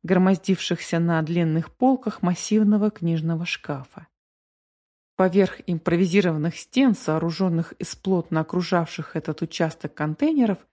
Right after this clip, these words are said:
плотным слоем свисали изображавшие библейские сюжеты гобелены и багровые драпировки.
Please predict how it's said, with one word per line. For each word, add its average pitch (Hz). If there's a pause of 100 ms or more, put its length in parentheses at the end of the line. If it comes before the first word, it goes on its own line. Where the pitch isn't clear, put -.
(500)
плотным 262
слоем 254
свисали 247
изображавшие 180
библейские 170
сюжеты 220
гобелены 190
и 165
багровые 196
драпировки. 202